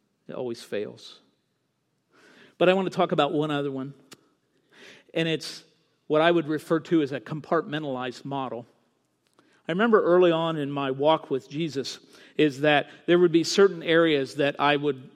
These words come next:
really, truly try to learn and grow. But I would tend to compartmentalize it.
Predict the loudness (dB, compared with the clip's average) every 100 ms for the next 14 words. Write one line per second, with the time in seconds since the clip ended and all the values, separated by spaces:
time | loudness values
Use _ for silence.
0 | -10 -2 4 6 4 -2 -20 _ _ _
1 | _ _ -12 -2 2 2 2 -2 -4 -2
2 | 0 0 -2 -6 -6 -6 -6 -10 -10 -10
3 | -10 -12 -16 _ _ _ _ _ _ _
4 | _ _ _ _ _ -20 -20 -4 4 6
5 | 4 2 0 0 -2 -4 2 0 0 -4
6 | -4 -4 -6 -8 -14